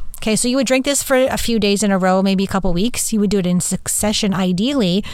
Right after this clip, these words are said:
And then over time, you'll start to feel like, whenever I drink cacao, maybe it's the spices. I, I'm just kidding. It's not the spices. <laughs> Whenever I, whenever I consume cacao,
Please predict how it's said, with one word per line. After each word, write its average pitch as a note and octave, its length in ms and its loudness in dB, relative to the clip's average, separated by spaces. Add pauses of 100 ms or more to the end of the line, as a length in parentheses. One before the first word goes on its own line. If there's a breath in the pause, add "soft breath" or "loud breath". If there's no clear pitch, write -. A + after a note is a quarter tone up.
(440 loud breath)
And A#3 140 0
then A3+ 80 4
over G#3 160 2
time, A3 320 2
you'll G3+ 100 2
start G#3 200 -2
to G#3 100 -2
feel G#3 120 -2
like, F#3+ 100 0
whenever B3+ 420 2
I A3 160 2
drink A#3 240 0
cacao, A3 480 2
maybe A#3 240 2
it's B3 100 -2
the A#3+ 100 -2
spices. A3 500 0
I, F3+ 180 -2
I'm G3 80 0
just - 120 -2
kidding. E3+ 160 -2
It's D#3+ 120 -2
not E3+ 100 -6
the F3+ 60 -6
spices. - 460 -4
<laughs> - 20 -6
Whenever B3 380 2
I, C4+ 300 2 (840 loud breath)
whenever A#3+ 340 2
I B3+ 80 4
consume A3+ 480 2
cacao, G#3+ 640 0